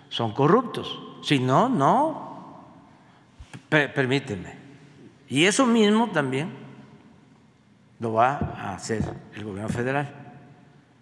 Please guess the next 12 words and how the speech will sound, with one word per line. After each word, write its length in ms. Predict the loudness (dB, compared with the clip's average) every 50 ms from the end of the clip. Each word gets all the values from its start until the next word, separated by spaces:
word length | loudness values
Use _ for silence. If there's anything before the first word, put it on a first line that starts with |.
| _ _ _ _ _ _ _ _ _ _ _ _ _ _ _ _ _ _ _
Pero 320 | 4 4 6 4 0 -2 -4 -10 -12 -14 -14 -14 -16 -16 -18 -18 -20 -20 -20 -20 -20 -20 -20 -20 -20 -20 -20 -20 _ _ _ -20 -20 _ _ _ _ _ _ _ _ _ _ _ _ _ _ _ _ _ _ _ _ _ _
tienen 220 | _ -2 -2 -2 0
que 120 | 0 0
liberar 380 | 0 0 0 0 0 -2 -4 -6 -10 -16 -18 -20 -20 -20 -20 -20 -20 -20 -20 _ _ _ _ _ _ _ _ _ _ _ _ _ _ _ _ _ _ _ _ _ _ _ _
a 580 | -8 -4 -2 -2 0 0 -2 -4 -6 -10 -14 -18 -20 -20 -20 -20 -20 -20 -20 _ _ _ _ _ _
los 260 | -8 -6 -6 -6 -6
que 800 | -6 -4 -4 -2 -2 -2 -4 -6 -8 -12 -20 -20 -20 -20 -20 -20 -8
tienen 280 | -4 -2 -2 -2 -2 -2
secuestrado 760 | -2 -4 -4 -6 -10 -8 -6 -2 0 2 0 0 -2 -6 -12 -14 -18 -18 -20 -20 -20 -20 -20 -20 -20 -20 _ _ _ _ _ _ _ _ _ _ _ _ _ _ _ _ _ _ _ _ _ _ _ _ _
y 80 | -6 -2
son 380 | 0 0 2 0 0 -4 -8 -16 -18 -2 2
inocentes. 920 | 4 4 4 4 2 2 2 2 2 0 0 -4 -8 -10 -10 -10 -12 -12